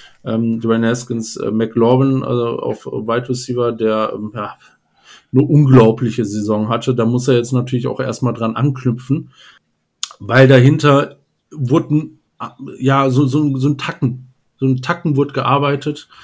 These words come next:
äh, äh, an der Wide Receiver Depth. Sie haben Gordon, Gandy Golden rangeholt über den Draft. Ansonsten haben sie Cody Latimer,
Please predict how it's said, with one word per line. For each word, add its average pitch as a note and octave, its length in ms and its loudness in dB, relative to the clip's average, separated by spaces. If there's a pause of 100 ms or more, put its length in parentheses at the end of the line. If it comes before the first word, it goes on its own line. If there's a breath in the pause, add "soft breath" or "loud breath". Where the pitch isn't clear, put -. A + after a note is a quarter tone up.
(260 loud breath)
äh, C3+ 40 -6
äh, B2 40 0
an A#2+ 580 -2
der A#2+ 140 2
Wide B2+ 200 -2
Receiver B2+ 380 -2
Depth. B2 280 -2
Sie C3 100 -4
haben B2 160 -2
Gordon, B2 260 -2
Gandy B2+ 220 4
Golden B2 420 0
rangeholt B2 720 0
über A#2+ 180 -4
den A#2 80 -2
Draft. G#2+ 540 -2 (180)
Ansonsten A#2 500 -4
haben A#2+ 160 -2
sie A#2+ 120 -4
Cody B2+ 320 2
Latimer, C3 600 2